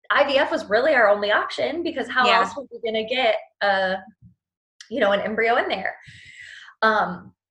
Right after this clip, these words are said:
Speaker 1: our fertility doctor was so awesome though.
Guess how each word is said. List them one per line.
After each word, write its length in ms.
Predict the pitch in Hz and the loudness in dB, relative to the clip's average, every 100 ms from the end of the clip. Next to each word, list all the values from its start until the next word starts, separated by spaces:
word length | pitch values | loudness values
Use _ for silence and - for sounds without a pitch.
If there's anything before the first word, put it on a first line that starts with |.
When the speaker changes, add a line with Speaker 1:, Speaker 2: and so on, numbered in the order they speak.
| _ _ _ | _ _ _
Speaker 1:
our 80 | 220 | -2
fertility 440 | 247 240 247 226 | -2 -2 0 0
doctor 280 | 214 202 208 | 0 0 0
was 180 | 190 185 | -2 -6
so 400 | - 196 190 190 - | -4 0 2 2 0
awesome 440 | 180 180 190 190 | -4 -4 -8 -4
though. 500 | 185 175 175 175 185 | 0 0 0 -4 -6